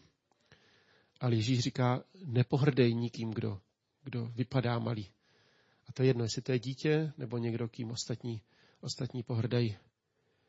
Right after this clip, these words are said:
A některý z největších průšvihů a skandálů církve i v moderní době, když se nad tím zamyslíte, jsou způsobený tím, že, že lidi nedali hodnotu těm lidem.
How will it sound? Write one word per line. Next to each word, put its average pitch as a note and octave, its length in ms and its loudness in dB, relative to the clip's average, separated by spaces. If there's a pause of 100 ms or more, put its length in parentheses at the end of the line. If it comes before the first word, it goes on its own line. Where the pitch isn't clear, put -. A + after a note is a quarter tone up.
(560)
A B2 100 4
některý D3 380 6
z C#3 60 6
největších D#3 760 8
průšvihů E3 520 8
a D#3 60 8
skandálů D3+ 640 4
církve C#3 680 6
i D#3 100 0
v A2 80 -4
moderní D#3 400 6
době, B2 460 0 (640)
když - 120 -4
se C#3+ 80 4
nad C3+ 80 6
tím C#3 140 4
zamyslíte, B2+ 460 4
jsou C#3+ 180 6
způsobený D#3+ 720 2
tím, D3+ 240 0
že, D3+ 320 4 (1160)
že C#3+ 140 0
lidi D3 200 4
nedali D3 360 6
hodnotu D3 500 6
těm C#3+ 420 0
lidem. C#3+ 380 0